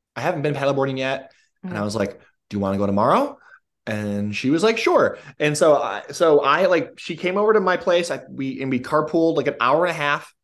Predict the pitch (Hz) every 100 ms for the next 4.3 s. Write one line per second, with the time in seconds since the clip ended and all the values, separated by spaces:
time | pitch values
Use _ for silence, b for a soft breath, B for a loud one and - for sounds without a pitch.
0 | - 107 139 123 101 - _ _ _ -
1 | 180 170 143 113 - - _ _ _ -
2 | 123 117 127 143 123 117 110 107 104 120
3 | 107 104 107 107 107 104 98 - 101 104
4 | 101 -